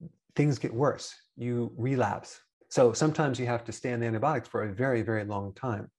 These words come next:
Now, this microbe has been around for eons and has developed, uh, defense mechanisms to survive.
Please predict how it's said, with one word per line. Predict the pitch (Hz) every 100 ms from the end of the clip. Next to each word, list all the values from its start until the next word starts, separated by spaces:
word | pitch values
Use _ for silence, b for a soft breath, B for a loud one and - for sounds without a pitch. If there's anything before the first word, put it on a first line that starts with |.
| _ -
Now, | 123
this | 117 170
microbe | 139 131 127 113 -
has | 110
been | 101 113
around | 110 110 107 107
for | - 110 -
eons | 131 127 120 104 104 107
and | 127
has | 139 120
developed, | 135 120 143 127 - - 110
uh, | 104
defense | 117 - 170 170
mechanisms | 131 107 107 98 104 101 - b b b b _
to | -
survive. | 113 - 101 113 117 101 95 -